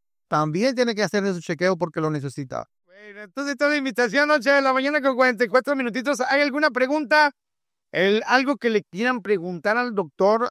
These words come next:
Speaker 2: sobre el evento. Estamos en vivo, dos cincuenta y cuatro, cincuenta y siete noventa y siete. O bien mándenle un mensaje al WhatsApp siete treinta y dos, noventa y ocho,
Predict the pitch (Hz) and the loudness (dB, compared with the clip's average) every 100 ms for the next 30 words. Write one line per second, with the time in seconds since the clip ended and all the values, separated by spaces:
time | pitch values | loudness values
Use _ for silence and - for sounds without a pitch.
0 | - - - 185 175 170 165 160 185 196 | -8 -10 0 2 4 2 2 2 0 -2
1 | 175 185 247 - _ _ _ _ _ - | -2 -2 -2 -6 _ _ _ _ _ -6
2 | 139 190 226 226 190 175 180 202 220 226 | 0 2 2 2 2 2 0 2 4 4
3 | - - 160 190 - 214 190 156 151 139 | 2 -4 0 0 0 -2 0 0 0 0
4 | 170 180 180 170 147 143 143 139 160 175 | -2 -2 -6 -4 -4 -2 -2 -2 -2 -2
5 | 165 135 147 220 220 269 269 254 _ _ | -2 -4 -2 0 2 2 0 -4 _ _
6 | _ _ _ 131 139 180 208 214 208 214 | _ _ _ -2 0 2 0 0 0 0
7 | 214 185 202 202 202 214 196 - 160 151 | -2 0 0 0 0 -2 -4 -4 -4 0
8 | 175 - 180 - - - 170 170 226 196 | 0 2 -2 -2 -6 -4 -6 -4 -6 -4
9 | 185 156 139 147 170 185 - _ _ _ | -4 -2 -2 0 0 0 -6 _ _ _
10 | _ 139 165 175 170 175 170 156 160 156 | _ -2 2 4 4 2 2 0 0 2
11 | 180 151 202 214 | 2 2 2 4